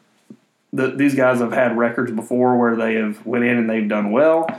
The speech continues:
Um, but this year, I don't know what it is. I don't know if it's mojo or what, but, um, we've regressed once again in the kicking game this week, and that's something that will eventually burn us.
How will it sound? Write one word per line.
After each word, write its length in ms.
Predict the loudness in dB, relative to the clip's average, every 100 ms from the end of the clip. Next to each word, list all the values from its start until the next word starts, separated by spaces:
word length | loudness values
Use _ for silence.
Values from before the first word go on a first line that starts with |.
| -14 -16
Um, 400 | -8 -4 -2 -2
but 160 | -2 0
this 260 | 0 0 0
year, 160 | 2
I 100 | 2
don't 140 | 2 2
know 100 | 2
what 160 | 2
it 100 | 2
is. 180 | 0 0
I 80 | -2
don't 100 | -2
know 100 | -2
if 120 | -2
it's 200 | -6 -8
mojo 540 | -2 0 2 2 2 2
or 140 | 0
what, 360 | 0 -2 -4 -4
but, 300 | -4 -4 -6
um, 460 | -4 -4 -4 -6
we've 180 | -6 -6
regressed 520 | -6 -2 0 0 -2
once 220 | -4 -4
again 260 | -4 -2 -2
in 60 | -2
the 60 |
kicking 320 | -4 -6 -4
game 220 | -4 -2 -2
this 180 | -4
week, 320 | -4 -4 -4 -8
and 120 | -6
that's 180 | -4 -4
something 440 | -4 -6 -6 -6 -6
that 200 | -8 -4
will 300 | 0 0 0
eventually 440 | -2 -4 -6 -8
burn 340 | -6 -6 -8
us. 300 | -10 -12 -14